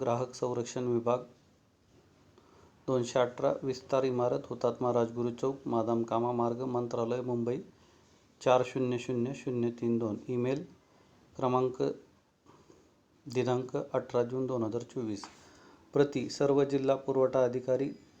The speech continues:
सर्व अन्नधान्य वितरण अधिकारी, सर्व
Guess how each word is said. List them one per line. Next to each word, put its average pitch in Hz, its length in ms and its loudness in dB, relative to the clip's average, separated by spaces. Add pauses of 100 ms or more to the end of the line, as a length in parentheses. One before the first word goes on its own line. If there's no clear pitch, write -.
(580)
सर्व 135 360 2 (580)
अन्नधान्य 131 580 2
वितरण 131 480 0
अधिकारी, 123 600 0 (880)
सर्व 139 340 6